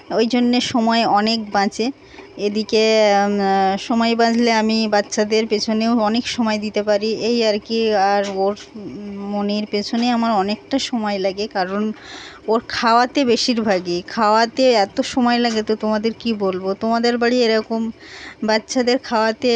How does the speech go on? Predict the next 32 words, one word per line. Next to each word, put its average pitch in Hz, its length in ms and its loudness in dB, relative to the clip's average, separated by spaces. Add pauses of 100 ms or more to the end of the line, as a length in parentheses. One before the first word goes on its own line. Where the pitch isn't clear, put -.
(160)
সময় 220 380 -2
লাগে 220 260 -2
কিনা 226 280 -2
তোমরা 214 300 -2
কমেন্টে 220 460 0
জানিয়ে 214 400 0
তো। 226 160 -4 (460)
তোমরা 240 300 4
কি 254 240 0
করো, 226 300 2
আমি 226 320 2
না, 233 180 2
আমি 226 160 0
মাঝে 214 300 0
মাঝে 233 240 2
এত 190 260 0
বিরক্ত 214 460 -2
হয়ে 220 260 2
যাই, 214 200 2
তো 214 180 -2
তোমাদের 214 400 -2 (100)
কি 226 180 -2
বলবো। 185 460 -2
আহ, 202 840 -6 (120)
তো 208 100 2 (260)
তোমরা 220 300 2
যদি 240 300 0 (880)
আমার 226 260 2
ভিডিও 220 320 2
যারা 214 220 4
যারা 220 240 4
দেখো, 208 380 0